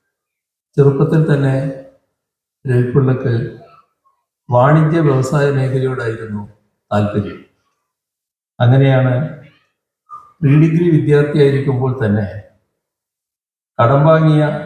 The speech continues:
പണം കൊണ്ട് ചിട്ടി കമ്പനി ആരംഭിച്ചത്.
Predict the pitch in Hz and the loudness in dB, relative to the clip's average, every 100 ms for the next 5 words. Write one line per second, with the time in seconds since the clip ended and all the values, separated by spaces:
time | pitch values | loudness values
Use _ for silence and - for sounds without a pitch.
0 | - 123 127 127 123 113 113 - _ _ | -4 -2 -2 -2 -4 -6 -10 -14 _ _
1 | _ _ _ _ _ 156 - 170 156 123 | _ _ _ _ _ -4 0 0 0 0
2 | 117 113 101 - - - 110 107 101 101 | -2 -4 -4 -8 -20 -2 0 0 -2 -6
3 | - - | -10 -18